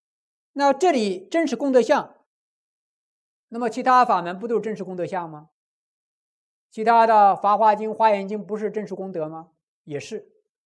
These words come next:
这个地方就要跟我结合起来。啊，这怎么说呢？底下说的比较清楚哈。以经中佛所说，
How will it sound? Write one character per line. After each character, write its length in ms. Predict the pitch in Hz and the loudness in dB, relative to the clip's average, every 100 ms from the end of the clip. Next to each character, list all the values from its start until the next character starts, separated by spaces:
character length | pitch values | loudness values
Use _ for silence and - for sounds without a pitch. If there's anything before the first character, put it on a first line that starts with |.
| _ _ _ | _ _ _
这 100 | 302 | -6
个 80 | 240 | -6
地 100 | 202 | -2
方 200 | 233 220 | -4 -2
就 80 | 254 | -2
要 60 | |
跟 140 | 233 262 | -2 -4
我 260 | 180 117 117 | -6 -10 -12
结 140 | 254 | -10
合 120 | 247 | -10
起 160 | 349 - | -12 -16
来。 140 | _ _ _ _ _ _ _ _ _ _ _ _ _ _ _ | _ _ _ _ _ _ _ _ _ _ _ _ _ _ _
啊， 380 | - 165 139 120 _ _ _ _ _ _ _ _ _ _ _ | -8 -6 -6 -10 _ _ _ _ _ _ _ _ _ _ _
这 100 | 175 | -10
怎 140 | 160 | -10
么 60 | 143 | -8
说 180 | 185 180 | -6 -6
呢？ 100 | 165 | -6
底 140 | 139 | -6
下 80 | 147 | -6
说 120 | 185 | -6
的 140 | 180 | -8
比 140 | 147 143 | -8 -10
较 80 | 151 | -10
清 180 | 175 | -12
楚 140 | 165 131 | -16 -12
哈。 320 | 135 117 _ _ _ _ _ _ _ _ _ | -12 -12 _ _ _ _ _ _ _ _ _
以 260 | - 196 208 | -12 -8 -6
经 300 | - 285 285 | -6 -6 -2
中 520 | 285 277 277 - _ _ _ _ | 0 0 -4 -10 _ _ _ _
佛 340 | _ 151 175 | _ -6 -4
所 200 | 240 147 | -4 -8
说， 400 | 127 185 190 190 | -8 -6 -6 -8